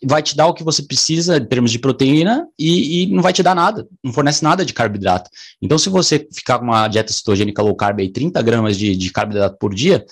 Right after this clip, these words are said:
você vai perder muita barriga. E se mesmo isso aí não for suficiente, aí você coloca o jejum. Agora, tem va-, outras coisas que ajudam a queimar a barriga, né?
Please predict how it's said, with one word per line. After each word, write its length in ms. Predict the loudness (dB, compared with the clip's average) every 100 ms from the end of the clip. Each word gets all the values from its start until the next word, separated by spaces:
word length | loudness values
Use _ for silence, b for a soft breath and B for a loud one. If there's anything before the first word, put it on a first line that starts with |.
| B B
você 100 | -4
vai 80 | 0
perder 220 | 2 2
muita 220 | 2 2 2
barriga. 440 | 2 0 -4 -8 -16 B B _
E 60 | -4
se 120 | 0
mesmo 380 | 2 4 4 2
isso 180 | 2 2
aí 120 | 2
não 100 | 2
for 160 | 0 -2
suficiente, 680 | -2 -4 0 0 0 -2 -10 _ _ _ -2
aí 120 | 0
você 140 | 0
coloca 300 | 0 0 2
o 20 | 0
jejum. 360 | 2 2 0 -2 B B B B
Agora, 800 | -2 0 4 6 6 6 4 2 0
tem 340 | -2 -2 -2 -2
va-, 180 | -2 0
outras 380 | 0 2 -2
coisas 400 | 0 -2 -2 -6
que 180 | -12 -8
ajudam 280 | -6 -4 -4
a 80 | -6 _
queimar 220 | -2 0
a 40 | 2
barriga, 340 | 0 0 -4
né? 200 | -4 -6